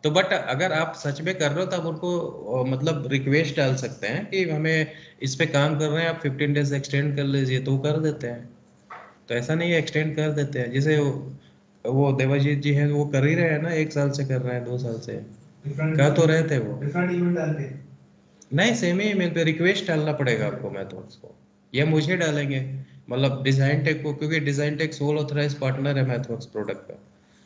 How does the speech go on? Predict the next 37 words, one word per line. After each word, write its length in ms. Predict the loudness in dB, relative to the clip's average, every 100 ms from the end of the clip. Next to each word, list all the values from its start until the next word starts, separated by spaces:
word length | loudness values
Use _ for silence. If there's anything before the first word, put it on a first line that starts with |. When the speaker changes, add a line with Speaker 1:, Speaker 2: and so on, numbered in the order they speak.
| _ -8
Speaker 1:
तो, 220 | 0 0
अ, 640 | 0 -2 0 4 4 2 -6 -10
मतलब, 480 | -6 0 0 2 2
अ, 1040 | 4 4 4 0 -8 -20 _ _ _ 0
आपके 340 | 2 2 0 2
रीजन 300 | 4 2 0
में, 480 | 2 0 0 -2 -4
न-, 240 | -6 -8
east 340 | -2 0 0 -2
में 340 | 0 2 2
या, 300 | 4 4 2
अ, 1000 | 0 -4 -14 -20 -10 -4 -2 0 -2 -2
north 400 | 2 6 6 4
में 260 | 2 2 2
या 160 | 2 2
south 400 | 2 2 2 0
में 140 | -2
किसी 220 | -2 -2
को 100 | -2
भी 80 | 0
मैट 260 | 0 0 0
लैब 180 | 0
लेना 240 | 2 2 2
है 80 | 0
तो 80 |
Mathworks 480 | 0 0 0 -2 -2
भी 120 | 2
आपको 280 | 2 2 0
नहीं 140 | 2 2
देगा। 240 | 2 0
मैं, 220 | 0 -2 -2 -8 -6 0
मतलब 320 | 0 0 -2
design, 240 | 0 2
design 560 | 0 -2 -6 -2 0 2
tech 200 | -2 -4
ही 60 | -8
देगा। 280 | -8 -10